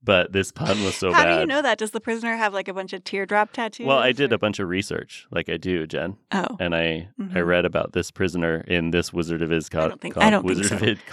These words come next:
Speaker 2: I don't
Speaker 1: comic.
Speaker 2: think you
Speaker 1: <laughs> Can't
Speaker 2: could
Speaker 1: even
Speaker 2: do
Speaker 1: say
Speaker 2: that.
Speaker 1: it.
Speaker 2: <sighs> So,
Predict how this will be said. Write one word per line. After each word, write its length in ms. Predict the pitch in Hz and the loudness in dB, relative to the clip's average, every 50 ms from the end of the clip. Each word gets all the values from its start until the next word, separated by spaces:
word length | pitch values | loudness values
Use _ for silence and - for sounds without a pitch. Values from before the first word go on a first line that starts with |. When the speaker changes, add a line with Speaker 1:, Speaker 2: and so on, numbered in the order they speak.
| - | 2
Speaker 2:
I 100 | - - | 4 4
don't 60 | 104 - | 6 6
Speaker 1:
comic. 180 | 131 127 127 180 | 6 4 4 0
Speaker 2:
think 160 | 175 - - | -6 -10 -10
you 80 | 180 | -4
Speaker 1:
<laughs> 0 | |
Can't 140 | - 156 123 101 - - | -2 -2 -2 -2 -4 -4
Speaker 2:
could 20 | |
Speaker 1:
even 60 | 185 | -4
Speaker 2:
do 20 | 190 190 | -4 -4
Speaker 1:
say 60 | 180 - | -2 -2
Speaker 2:
that. 40 | - | -2
Speaker 1:
it. 160 | 120 104 - - _ _ _ _ _ _ _ | -2 -4 -4 -8 _ _ _ _ _ _ _
Speaker 2:
<sighs> 1040 | - - - - - - - - - - - - - - - - - - _ _ _ | -8 -8 -6 -6 -6 -8 -10 -12 -12 -14 -16 -18 -20 -20 -20 -20 -20 -20 _ _ _
So, 520 | - - - - 339 330 320 311 311 294 | -6 -2 2 6 6 8 8 6 4 0